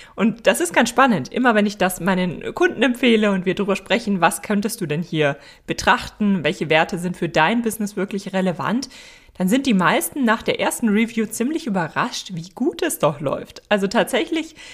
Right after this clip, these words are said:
variiert das Bauchgefühl versus die tatsächlichen Daten oft in der Hinsicht, dass viele das Gefühl haben, es läuft gar nicht so gut. Und wenn sie das Ganze aber mal schwarz auf weiß auf Papier sehen, dann sehen sie, es läuft doch gar nicht so schlecht. Und vor allem entwickelt es sich weiter, es wächst.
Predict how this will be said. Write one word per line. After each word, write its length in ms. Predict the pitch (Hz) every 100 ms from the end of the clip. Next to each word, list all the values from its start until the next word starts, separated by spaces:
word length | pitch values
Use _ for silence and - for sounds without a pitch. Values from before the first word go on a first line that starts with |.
| -
variiert 460 | - 208 208 254 277
das 180 | 233 -
Bauchgefühl 720 | 160 339 - 196 - 202 247
versus 340 | 233 185 196
die 140 | 196 220
tatsächlichen 560 | 196 - 180 208 190
Daten 400 | 165 160 190 254 294 - _
oft 280 | 165 214 -
in 400 | - 170 151 -
der 160 | 156 247
Hinsicht, 500 | 262 196 240 262 - - - - -
dass 260 | 175 175 -
viele 220 | 269 302
das 160 | 240 240
Gefühl 340 | 240 262 247
haben, 240 | 196 208 -
es 140 | -
läuft 320 | 208 294 -
gar 120 | 160
nicht 160 | 131 160
so 120 | 165
gut. 340 | 160 226 349 - -
Und 360 | 170 190 180 -
wenn 180 | 233 302
sie 80 |
das 180 | 190 190
Ganze 260 | 185 240 220
aber 200 | 180 180
mal 160 | 170
schwarz 260 | - 170 -
auf 140 | 180
weiß 180 | 151 170
auf 140 | 147 -
Papier 320 | 147 240 226
sehen, 200 | 196 196
dann 160 | 175
sehen 200 | 170 185
sie, 200 | 196 208 - - - -
es 160 | -
läuft 380 | 185 294 311 -
doch 220 | 320 -
gar 180 | 180 202
nicht 220 | 226 233
so 120 | 240
schlecht. 460 | 240 320 247 - -
Und 200 | - 170
vor 140 | - -
allem 280 | 196 220
entwickelt 520 | - 190 196 214 202 -
es 200 | 185 -
sich 260 | 175 147
weiter, 440 | 156 170 185 - -
es 300 | 165 - 147
wächst. 380 | 151 - -